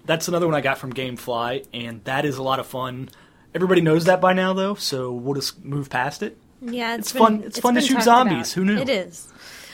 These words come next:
Speaker 2: Um, Dokapon Kingdom. We played that a lot, and it's good.
Speaker 1: That
Speaker 2: That
Speaker 1: one
Speaker 2: was
Speaker 1: you got
Speaker 2: my
Speaker 1: for Christmas, too.
Speaker 2: PlayStation two game of the year.
Speaker 1: Yes. Uh, that is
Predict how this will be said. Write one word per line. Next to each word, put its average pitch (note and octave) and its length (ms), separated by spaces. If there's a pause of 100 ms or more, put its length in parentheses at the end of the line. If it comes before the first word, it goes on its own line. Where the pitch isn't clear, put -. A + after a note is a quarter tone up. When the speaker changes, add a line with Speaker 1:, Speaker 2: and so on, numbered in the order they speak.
(160)
Speaker 2:
Um, A#3+ 540
Dokapon C4 640
Kingdom. F#3+ 500
We A#3+ 120
played F#4 260
that F#4+ 180
a E4 60
lot, C4 400
and B3+ 140
it's D4 180
good. G#3 400 (260)
Speaker 1:
That - 180
Speaker 2:
That D3+ 100
Speaker 1:
one F3 100
Speaker 2:
was F#3 80
Speaker 1:
you E3 80
got E3+ 120
Speaker 2:
my - 20
Speaker 1:
for D#3+ 80
Christmas, B2+ 340
too. - 100
Speaker 2:
PlayStation C4 540
two D#4+ 160
game F#3 240
of - 60
the - 100
year. - 220 (240)
Speaker 1:
Yes. - 440 (280)
Uh, C3+ 380 (320)
that E3 240
is E3 380